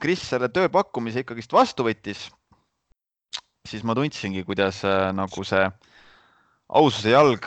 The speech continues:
lajatas mulle otse kümpi, et, äh,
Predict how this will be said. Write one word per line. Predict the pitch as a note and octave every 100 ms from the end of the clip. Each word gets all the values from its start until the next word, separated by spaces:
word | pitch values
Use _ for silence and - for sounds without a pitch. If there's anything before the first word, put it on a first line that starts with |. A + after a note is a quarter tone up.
| -
lajatas | A#2+ C#3 A2 - G2
mulle | G#2 G#2 G2+ G2+ G2 G2 G2 G2 -
otse | C#3 D3+ - A2 G2 F#2+
kümpi, | - C#3 - - F2 - - -
et, | F#2+ - - G2+
äh, | G2 F#2+